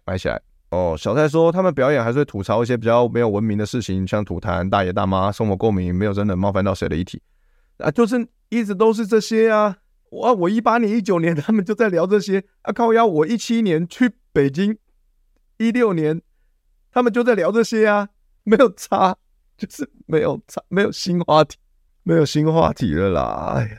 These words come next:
很可怜啊，看。他们还是很厉害啦，就是他们可怜，但还，他们还是很厉害。但，但你跟我说二零二三年还在聊这些，就真的，唉，就好像，就有点像，就有点像我，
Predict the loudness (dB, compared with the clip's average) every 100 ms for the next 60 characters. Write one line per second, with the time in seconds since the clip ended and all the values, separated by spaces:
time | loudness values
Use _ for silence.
0 | _ -4 0 2 2 0 -4 -6 -6 -2
1 | -2 -2 _ _ _ _ -4 0 2 2
2 | 0 0 -2 0 0 0 -6 -8 _ _
3 | _ _ -6 -2 0 0 0 -2 -2 0
4 | 0 0 0 0 -2 -2 -4 -2 -2 -2
5 | -2 0 -2 -6 _ _ _ _ _ _
6 | _ 0 2 2 0 0 0 2 0 2
7 | 2 2 2 0 0 0 0 0 -2 -2
8 | -2 -2 -2 -2 -4 -6 _ -16 -16 _
9 | _ _ -2 0 0 -2 0 0 0 0
10 | 0 -2 -4 _ _ _ -4 -2 -2 0
11 | 0 0 -6